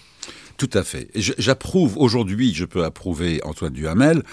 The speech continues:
sur un point, c'est-à-dire qu'il faut pouvoir regarder le film, écouter les acteurs,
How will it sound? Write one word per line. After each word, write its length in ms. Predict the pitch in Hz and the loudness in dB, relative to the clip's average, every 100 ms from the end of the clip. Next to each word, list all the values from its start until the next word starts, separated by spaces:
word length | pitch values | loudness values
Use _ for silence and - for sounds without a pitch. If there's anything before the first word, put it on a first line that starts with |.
| - - - _ - | -16 -20 -20 _ -10
sur 320 | - - - - | -6 -4 -2 2
un 140 | 131 | 2
point, 420 | - 110 110 185 | 2 2 4 4
c'est-à-dire 320 | - 98 98 | 2 0 -2
qu'il 180 | - 90 | -2 -4
faut 400 | - - 180 165 - _ _ - | -4 4 4 4 0 _ _ -6
pouvoir 380 | 98 82 85 | -2 0 0
regarder 540 | 104 101 90 80 87 78 | 0 2 0 0 -2 -2
le 100 | 78 | -4
film, 600 | - - 107 127 120 87 - - - _ _ _ _ _ _ - | -8 -4 0 2 2 -2 -10 -20 -20 _ _ _ _ _ _ -2
écouter 420 | 113 - - 104 | 0 0 0 0
les 220 | 95 85 | 0 -2
acteurs, 680 | - - 85 87 95 98 | -4 -4 -2 -2 -4 -8